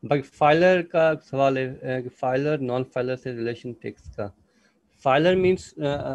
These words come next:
पहले ही बात दो, जो हम अभी टैक्स start किया है ना, आप ये समझें कि पाकिस्तान में सारे filer हैं, कोई भी non filer नहीं। हम अब,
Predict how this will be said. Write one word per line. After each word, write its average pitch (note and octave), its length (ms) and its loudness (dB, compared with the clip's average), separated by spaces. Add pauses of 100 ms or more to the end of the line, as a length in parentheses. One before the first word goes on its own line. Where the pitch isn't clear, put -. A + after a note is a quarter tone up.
पहले D3+ 240 2
ही E3+ 60 4
बात D#3+ 220 6
दो, D#3+ 200 -2
जो D3 120 0
हम D3 120 2 (160)
अभी D3+ 200 -2
टैक्स D3+ 400 -2
start D#3+ 380 0
किया D#3+ 120 -2
है D#3+ 60 0
ना, F#3 120 -6 (400)
आप B2+ 200 2
ये D3+ 100 2
समझें C#3 360 -4
कि C#3+ 120 -4
पाकिस्तान C3+ 560 -2
में C#3 100 -2
सारे C3 260 0
filer A2 380 -4
हैं, F#2 100 -12 (1040)
कोई C#3 140 2
भी D3 100 0
non C3 200 2
filer A2+ 260 -2
नहीं। G#2 140 -4
हम A2+ 180 -6
अब, C3 220 -4